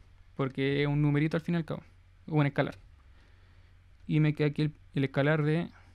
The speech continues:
E de L y E de I. Es decir, sería esa parte de ahí, esa parte de ahí,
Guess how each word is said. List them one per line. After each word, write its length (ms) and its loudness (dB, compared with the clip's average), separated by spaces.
E 140 4
de 240 4
L 260 -4
y 240 -2
E 160 -2
de 100 0
I. 180 -8
Es 60 -16
decir, 200 -4
sería 360 -4
esa 160 -6
parte 220 -4
de 60 -2
ahí, 160 -4
esa 440 -6
parte 220 -8
de 80 -6
ahí, 220 -8